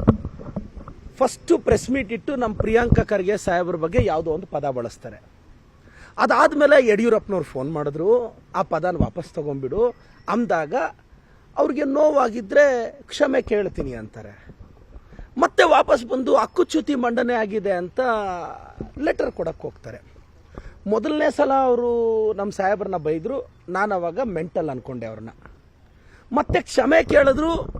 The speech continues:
ಈಗ ನಾರ್ಮಲ್ ಅನ್ಕೊಂಡೆ. ಈಗ ಹಕ್ಕುಚ್ಯುತಿ ಮಂಡಿಸಿ ಗುಲ್ಬರ್ಗಾಗೆ ಹೋಗಿ ಏನೋ ಸ್ಟ್ರೈಕ್ ಮಾಡ್ತಿದ್ದೀವಿ ಅಂತ ಇದ್ದಾರೆ, ನಾನೀಗ ಹಾಫ್ ಮೆಂಟಲ್ ಅನ್ಕೊಂತಾ ಇದ್ದೀನಿ.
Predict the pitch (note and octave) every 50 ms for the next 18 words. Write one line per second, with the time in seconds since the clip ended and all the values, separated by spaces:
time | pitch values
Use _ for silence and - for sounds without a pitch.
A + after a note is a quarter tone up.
0 | - - - - - - - - - D4 D#4+ C#4+ C#4+ B3 A3 F#3+ G3+ G3+ - F#3
1 | E3+ D#3+ C#3+ B2+ A#2+ - - A#2 A2 A#2 - - - - - - - - - -
2 | - - - - - - - - - E4 E4 D#4+ - - - - - - F#4 -
3 | - F4+ - F4 E4 D#4 D4 C#4+ C#4 - - D#4+ C#4 G#3 G#3 C4 C4+ C#4 C#4+ D4
4 | C4+ C4 C#4 B3+ B3 B3 A#3+ A#3+ B3 B3 A#3 - - - A3+ B3+ B3 - B3 B3
5 | A3+ G3+ - B3 A3+ G#3 A3 G#3+ A3 A3 A3 G#3 F#3+ - A3+ A3+ G#3+ G3+ G#3+ G#3+
6 | A3+ B3 C4+ C#4 C4+ C4 - - C#4+ D4 C#4+ C4+ A#3+ A#3 B3 - - G3+ F#3 E3+
7 | - F#3+ F#3 D3 B2+ A#2+ C#3 B2 A#2 - A#2 A2 G#2+ G#2 G#2+